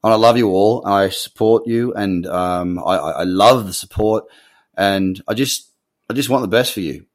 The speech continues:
I want the best for me as well, and I think that's a big thing that I'm starting to learn, is that you can give and give and give, but you've also gotta, you've also gotta give to yourself, and I've not done that enough this year. Guys,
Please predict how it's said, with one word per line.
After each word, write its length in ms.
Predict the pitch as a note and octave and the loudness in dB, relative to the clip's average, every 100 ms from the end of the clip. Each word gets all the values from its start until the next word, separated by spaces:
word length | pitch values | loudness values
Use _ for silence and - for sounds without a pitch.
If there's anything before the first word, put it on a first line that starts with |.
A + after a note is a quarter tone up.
| _ | _
I 60 | B2 | 2
want 180 | D#3+ | 4
the 60 | D3 | 4
best 160 | D3 - | 4 2
for 60 | |
me 200 | A#2 A#2+ | 2 2
as 140 | G#2+ F#2 | 2 2
well, 360 | F#2+ D#3 B3 _ | 2 2 -4 _
and 120 | G#2 | -4
I 40 | G2+ | -2
think 220 | B2+ A#2 | -4 -2
that's 200 | A2 - | -2 -2
a 40 | |
big 300 | F2+ G#2 F#2 | -6 -6 -4
thing 140 | G#2+ G2+ | -4 -2
that 100 | F#2 | -4
I'm 100 | F#2 | -2
starting 260 | G2 E2+ | -2 -2
to 60 | F2 | -2
learn, 300 | G2 A2+ G#2+ | 0 0 0
is 160 | E2 | -6
that 140 | F2 F#2+ - - - _ | -8 -10 -14 -20 -20 _
you 120 | A2 | -4
can 120 | A2 G#2 | -2 0
give 240 | A2+ C3+ | 2 2
and 80 | B2+ | 2
give 160 | A#2+ | 0
and 100 | G#2+ | -2
give, 360 | G2 C#3 C#3+ A2+ | 0 2 2 0
but 100 | A#2 | -4
you've 140 | A#2 | -4
also 240 | A#2+ C#3+ D3+ | -4 -4 -4
gotta, 180 | B2 G2 _ - | -6 -8 _ -6
you've 200 | C3 C3+ | -2 0
also 220 | D3+ D#3 | 0 0
gotta 280 | C#3 A#2+ A2 | 0 -2 -6
give 440 | F#2 A#2 A#2 A#2 | -12 -8 -6 -6
to 140 | - | -4
yourself, 520 | A2 F#2+ F#2+ E2+ - - | -6 -4 -2 -4 -6 -4
and 120 | G#2 | -2
I've 80 | G#2 | 0
not 200 | C3+ - | -2 0
done 140 | G#2 G#2 | -2 0
that 100 | G2 | -2
enough 320 | F2+ E2+ - | -4 -8 -10
this 200 | F2 - | -16 -14
year. 180 | D2+ D#2+ _ _ - - - _ | -14 -16 _ _ -20 -20 -20 _
Guys, 440 | C#3+ D#3 D#3 - | 8 10 8 2